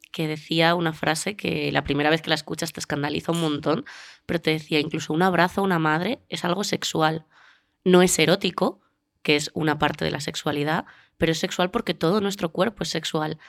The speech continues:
En la piel tenemos más receptores sensitivos que ningún otro animal. Entonces, con absolutamente todo el cuerpo y con absolutamente toda la piel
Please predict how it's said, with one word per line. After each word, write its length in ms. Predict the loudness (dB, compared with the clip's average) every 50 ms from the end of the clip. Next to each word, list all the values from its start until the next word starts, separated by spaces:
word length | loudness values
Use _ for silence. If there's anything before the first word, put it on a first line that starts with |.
| -20 _ _ -2
En 120 | 0 2 4
la 140 | 2 2 2
piel 400 | 0 0 0 0 0 -2 -4 _
tenemos 380 | -4 -2 0 2 2 2 2 2
más 160 | 2 2 0
receptores 440 | 0 -4 -6 -4 2 2 2 2 2
sensitivos 500 | 0 -2 -2 -2 -4 -2 -2 -2 -2 -2
que 120 | -2 0
ningún 340 | 0 0 0 2 2 2 2
otro 220 | 2 0 0 -2 -2
animal. 400 | -2 -2 -2 -4 -4 -6 -8 -12 _ _ _ _ _ _ _ -4
Entonces, 340 | -2 -2 0 0 -2 -4 -2
con 140 | 0 2 2
absolutamente 640 | 2 2 2 2 4 4 4 4 2 2 0 0
todo 160 | 2 4 4 4
el 100 | 4 2
cuerpo 280 | 2 0 0 0 -2
y 40 | -2
con 140 | 0 0 0
absolutamente 680 | 0 0 0 -2 0 2 2 2 2 2 0 -2 -4
toda 260 | -2 2 4 4 4 4
la 120 | 4 2
piel 300 | 0 -2 -2 -2 -2